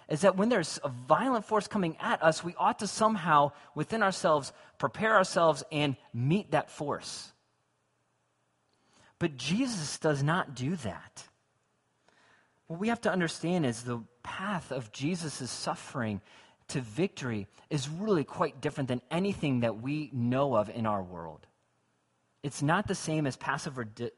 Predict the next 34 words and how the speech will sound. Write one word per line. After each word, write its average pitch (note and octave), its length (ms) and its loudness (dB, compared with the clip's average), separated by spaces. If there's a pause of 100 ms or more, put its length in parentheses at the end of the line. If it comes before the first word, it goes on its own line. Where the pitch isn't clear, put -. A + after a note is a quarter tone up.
resistance A#2+ 840 -6 (220)
or C3 100 -2
even C#3 240 -2
pacifism. A2+ 960 -6 (1300)
A C3 40 -6
lot D#3 220 4
of E3+ 60 -2
those B2 220 2
movements, D#3+ 560 0
one, C#3+ 240 0
have C3+ 180 -2
a A#2+ 40 -4
certain B2+ 280 -6
power C3 280 -2
of B2 80 -4
their A2+ 140 -4
own, B2+ 220 0
and C3+ 260 -2
there's A#2+ 180 -2
a A2+ 80 -6
certain, A#2 400 -4 (360)
uh, G2+ 220 -2
size C3 420 0
and A2+ 140 0
number B2+ 300 0
of F#2 160 -8
crowd B2+ 460 -2
and A#2 80 -4
how A#2+ 120 -4
they A2+ 140 -2
go A2+ 160 -2
about G#2+ 320 -2 (260)
doing D3 380 -2
that. F#3 240 -4